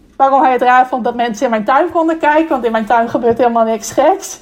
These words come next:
Maar zo zie je maar dat ook mensen waarvan je het helemaal niet realiseert, eh,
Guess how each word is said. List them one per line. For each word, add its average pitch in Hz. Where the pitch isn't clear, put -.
Maar 277
zo 302
zie 311
je 330
maar 269
dat 262
ook 294
mensen 285
waarvan 247
je 262
het 254
helemaal 269
niet 262
realiseert, 262
eh, 226